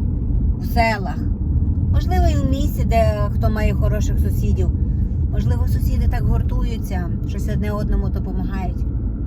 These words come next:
Тут таке нереально. По-перше, не дай Бог би щось сталося.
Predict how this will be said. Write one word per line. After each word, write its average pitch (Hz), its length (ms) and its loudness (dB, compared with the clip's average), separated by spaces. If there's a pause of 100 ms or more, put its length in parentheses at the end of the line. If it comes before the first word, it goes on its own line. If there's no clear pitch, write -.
(1200)
Тут - 160 0
таке - 260 -2
нереально. 185 640 -4
По-перше, 214 560 -2
не 196 220 0
дай 220 320 -2
Бог 220 300 -2
би 202 140 -6
щось 202 220 -4
сталося. 175 640 -4